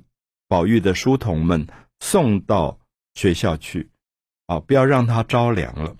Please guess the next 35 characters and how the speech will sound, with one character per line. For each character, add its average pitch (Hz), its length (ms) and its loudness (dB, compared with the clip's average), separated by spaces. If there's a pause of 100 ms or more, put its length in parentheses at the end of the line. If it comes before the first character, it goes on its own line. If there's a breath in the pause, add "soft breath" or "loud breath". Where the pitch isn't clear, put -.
(140)
就 101 140 2 (160)
包 113 160 2
了 107 140 2
一 98 120 -4
包， 73 320 -4 (360)
那 104 160 4
交 120 240 2
给 85 300 0 (600)
男 90 280 2
的 135 120 2
佣 104 240 2
人， 69 240 -4
因 101 140 0
为 85 220 0 (320)
丫 131 200 2
头、 82 320 -2 (180)
女 92 140 2
佣 127 240 4
人 87 140 0
是 95 120 -2
不 - 160 0
能 90 140 0
够 87 140 -4
出 104 200 -4
门 78 300 -2
的， - 160 -10 (160)
也 92 80 0
不 110 160 0
能 95 220 2
够 92 100 -2
到 87 160 0
学 78 220 -4
校 104 240 -4
去 - 280 -6
的。 - 140 -14